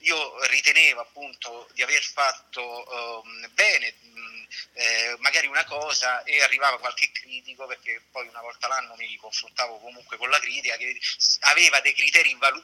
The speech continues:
di valutazione diversi dai miei e diceva che era fatto male, e quindi l'ho sofferta molto. E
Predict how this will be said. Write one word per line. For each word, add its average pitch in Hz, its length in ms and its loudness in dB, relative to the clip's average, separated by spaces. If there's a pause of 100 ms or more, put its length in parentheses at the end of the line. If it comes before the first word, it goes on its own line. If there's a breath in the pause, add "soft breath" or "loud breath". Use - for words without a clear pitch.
di - 100 -4
valutazione 139 580 0
diversi 127 420 4
dai 180 140 6
miei 147 220 4
e - 40 -6
diceva 127 260 6
che 127 80 4
era 110 120 -2
fatto - 320 -4
male, 110 380 4 (200 loud breath)
e 139 120 -6
quindi 190 200 6
l'ho 143 120 6
sofferta 160 520 4
molto. 160 340 -6 (240 loud breath)
E 147 260 10